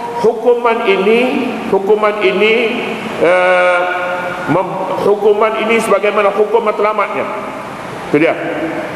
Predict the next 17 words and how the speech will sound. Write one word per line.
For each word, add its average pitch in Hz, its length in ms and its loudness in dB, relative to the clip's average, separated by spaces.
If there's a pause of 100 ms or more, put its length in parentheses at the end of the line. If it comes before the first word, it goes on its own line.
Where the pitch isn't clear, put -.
(220)
Ataupun 240 640 0
kita 208 160 0
katanya 202 400 0
sadduz 202 560 -2
zara'i' 214 720 0
ini 202 400 0
tutup 233 640 2
pintu-pintu 208 720 2
yang 185 240 4
boleh 190 160 2
membawa 196 720 2
kepada, 185 500 2 (640)
kepada 196 440 2 (680)
bahaya-bahaya 196 720 2
yang 190 80 -2
lebih 185 180 2
besar. 165 380 0